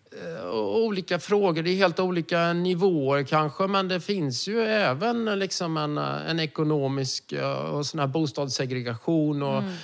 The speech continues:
Speaker 1: och annat. Och just det här som vi var inne på med utbildning, det finns ju, eh, som är negativt för romer i Sverige också.
Speaker 2: Mm.
Speaker 1: Även om det naturligtvis inte är på samma nivå som i,
Speaker 2: Mm.
Speaker 1: som i Rumänien. Men som sagt, det är inte den jämförelsen man ska ta.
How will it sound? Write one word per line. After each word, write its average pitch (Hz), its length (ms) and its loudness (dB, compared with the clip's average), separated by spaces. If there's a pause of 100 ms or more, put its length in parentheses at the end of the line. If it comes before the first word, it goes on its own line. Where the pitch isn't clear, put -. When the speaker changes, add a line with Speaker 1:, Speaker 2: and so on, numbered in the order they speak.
(160)
Speaker 1:
och 147 160 -4
annat. 139 420 -2
Och 143 100 -2
just 147 160 -2
det 151 60 -4
här 139 100 0
som 135 160 -4
vi 143 40 0
var 139 80 0
inne 139 120 -2
på 135 140 -8
med 135 160 -4
utbildning, 147 720 -2
det 143 80 -4
finns 131 420 -4
ju, 175 260 -4 (400)
eh, 170 220 0
som 151 240 -4
är 151 60 -2
negativt 139 560 -2
för 139 100 -6
romer 131 320 -2
i 127 80 -8
Sverige 127 380 -4
också. 160 340 -8 (300)
Speaker 2:
Mm. 180 120 -10 (280)
Speaker 1:
Även 139 260 0
om 135 120 -2
det 139 80 -4
naturligtvis 147 640 -4
inte 143 260 -6
är 147 60 -2
på 135 140 -12
samma 120 560 -2
nivå 151 520 0
som 143 260 -4
i, 135 140 -2
Speaker 2:
Mm. 127 180 -2
Speaker 1:
som 139 240 -4
i 139 80 0
Rumänien. 160 500 0
Men 135 100 -4
som 143 160 -6
sagt, - 380 -2
det 151 80 -2
är 156 40 2
inte 151 180 -2
den 139 320 2
jämförelsen 127 680 -2
man 123 120 -4
ska 127 160 -10
ta. 123 400 -6